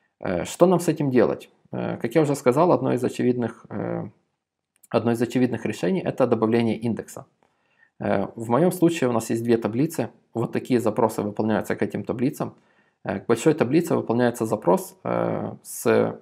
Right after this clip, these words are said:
фильтрацией по полю number и сортировкой по этому полю. Очевидно, что этот запрос хороший кандидат на добавление индекса, чем мы и займемся.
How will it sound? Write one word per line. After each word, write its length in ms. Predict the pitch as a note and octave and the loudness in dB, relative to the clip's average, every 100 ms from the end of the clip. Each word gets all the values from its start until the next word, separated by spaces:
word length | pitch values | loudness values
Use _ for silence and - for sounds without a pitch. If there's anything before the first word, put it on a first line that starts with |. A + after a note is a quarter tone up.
| _ - | _ -4
фильтрацией 560 | A2+ B2 A2 A2 A2 | -2 2 2 2 -6
по 240 | - A2 G#2 | -4 -4 0
полю 280 | G#2 A2 | 2 2
number 420 | C3 F3+ F#3 D3 - | 0 0 0 -2 -2
и 320 | C3 D#3 D3 | -2 0 -2
сортировкой 600 | - B2+ - B2+ G#2+ F2+ | -2 -4 2 2 2 -4
по 80 | E2 | -4
этому 260 | - G2 | -4 -6
полю. 300 | D2 F2 D#2+ - _ _ _ - | -4 -2 -4 -10 _ _ _ -10
Очевидно, 400 | - C#3+ E3 D3 | 2 4 4 0
что 180 | - B2+ | 0 0
этот 180 | A#2 | 2
запрос 360 | A#2+ - D#3 - | 0 2 2 2
хороший 340 | - A#2+ - | 0 0 0
кандидат 440 | - A2 A2+ G#2+ - | -4 -2 2 2 2
на 80 | G#2 | -4
добавление 500 | G#2 G#2+ A2 A2 D#3+ | -2 0 0 0 2
индекса, 400 | G3 - A2+ G#2+ | 0 0 -2 -2
чем 240 | - A#2+ | -2 -2
мы 100 | G#2+ | -2
и 20 | |
займемся. 500 | G#2+ A2 F2+ F2+ - | -4 -6 -6 -10 -18